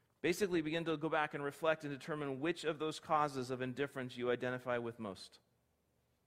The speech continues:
Maybe you need to evaluate your life against the list of evidences of lukewarm indifference. Maybe your next step is you need to decide one action that you can take today or you can take tomorrow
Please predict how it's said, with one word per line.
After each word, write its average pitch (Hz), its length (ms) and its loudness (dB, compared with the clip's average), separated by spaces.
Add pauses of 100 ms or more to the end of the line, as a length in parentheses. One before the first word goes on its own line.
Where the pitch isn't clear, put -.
(800)
Maybe 202 200 2
you 233 100 4
need 208 160 2
to 180 120 2
evaluate 170 540 4
your 165 100 0
life 151 300 2
against 143 300 -6
the 135 80 -6
list 147 360 -2
of 139 160 -4
evidences 131 560 -2
of 113 160 -4
lukewarm 120 440 -6
indifference. 101 600 -10 (1500)
Maybe 190 200 2
your 202 100 4
next 180 200 2
step 160 300 2
is 143 140 -4
you 143 100 -2
need 151 140 -4
to 131 60 -8
decide 131 440 2
one 147 300 2
action 139 460 0
that 117 100 -4
you 147 140 -4
can 156 140 -4
take 151 360 0
today 160 500 6
or 147 180 2
you 147 120 -4
can 151 120 -2
take 147 240 -2
tomorrow 135 640 0